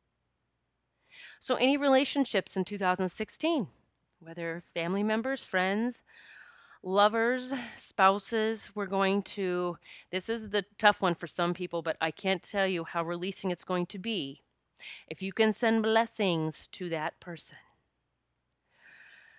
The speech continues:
Blessings to anyone in two thousand sixteen that you feel hurt you, harmed you. Sending blessings to that. And we're asking for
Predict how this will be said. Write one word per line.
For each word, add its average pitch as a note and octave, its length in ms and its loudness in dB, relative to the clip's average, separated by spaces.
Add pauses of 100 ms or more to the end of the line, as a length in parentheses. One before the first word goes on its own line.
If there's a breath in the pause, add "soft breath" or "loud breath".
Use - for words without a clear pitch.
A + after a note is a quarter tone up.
(440 loud breath)
Blessings C4+ 680 8
to B3+ 220 -4
anyone A#3+ 400 6
in A#3+ 120 4
two A#3+ 140 -6
thousand G#3 300 6
sixteen A3 460 0
that G#3 100 4
you G#3 120 -2
feel G3 340 2
hurt - 300 0
you, D#4 260 0 (1200 loud breath)
harmed G#3 360 -2
you. G3+ 340 -6 (3250)
Sending G#3 360 0
blessings F3 500 0
to F3 140 -8
that. D3 400 -12 (580 loud breath)
And G3 120 -2
we're G3+ 100 4
asking D#3+ 720 0
for E3 480 -8